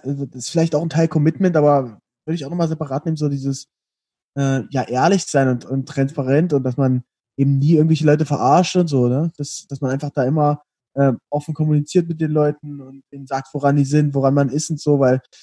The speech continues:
am Ende sieht man sich immer zweimal im Leben und oft ist es so, wenn du Leuten mal so hilfst, einfach nett bist, so auch jetzt ohne, dass du gleich eine fünfhundert Euro Rechnung schickst, ähm, das tat sich irgendwann immer auf und die Leute denken an dich und, äh,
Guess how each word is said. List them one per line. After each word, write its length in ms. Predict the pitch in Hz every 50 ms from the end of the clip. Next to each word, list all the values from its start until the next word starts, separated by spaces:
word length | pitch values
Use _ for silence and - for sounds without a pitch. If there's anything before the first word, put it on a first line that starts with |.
| - _ _ -
am 80 | 120
Ende 200 | 127 147 160 170
sieht 140 | 165 156 147
man 140 | 160 156 156
sich 140 | 151 147 156
immer 160 | 165 160 147
zweimal 320 | - 143 139 156 170 170
im 80 | 170 165
Leben 240 | 165 160 156 156 156
und 200 | 151 147 - - _ _ _ _ _
oft 200 | - 151 147 -
ist 120 | 170 156 151
es 100 | 147 -
so, 120 | 160 147
wenn 140 | 151 147 147
du 220 | 147 143 143 139 135 _ _ _ _ _ _ -
Leuten 500 | 143 143 147 - 156 147 147 143 135 - _ -
mal 160 | 139 139 135
so 220 | 120 135 165 185
hilfst, 360 | 143 165 185 208 202 165 - -
einfach 220 | 131 135 143 143
nett 220 | 151 156 185 185 - -
bist, 320 | 190 175 160 147 - -
so 300 | - 151 139 135 120 - _ _ _ _
auch 240 | - 131 139 - -
jetzt 240 | 156 143 143 - -
ohne, 220 | 139 151 165 175
dass 160 | 160 160 156 -
du 80 | 147
gleich 240 | 147 147 139 143 147
eine 500 | 156 143 139 139 135 127 113 113 107 90 - -
fünfhundert 280 | 147 147 156 147 139
Euro 240 | 127 151 175 180 170
Rechnung 280 | 165 175 156 175 160 143
schickst, 320 | - 160 139 - - - _ _ _ _ _ _ _ _ _ -
ähm, 340 | 139 139 135 127 117 - _ _ _ _ _ _ _ _
das 140 | - 139 -
tat 220 | - 143 147 151 151
sich 100 | - 165
irgendwann 220 | 147 151 156 147
immer 160 | 143 156 139
auf 260 | 113 135 151 180 180
und 140 | 165 143 131
die 40 | 135
Leute 200 | 127 131 135 131
denken 320 | 131 135 147 160 143 165
an 140 | 156 156 165
dich 220 | 160 160 160 156 156
und, 220 | 139 139 139 - - - _ _ _ _ _
äh, 260 | - 143 139 135 131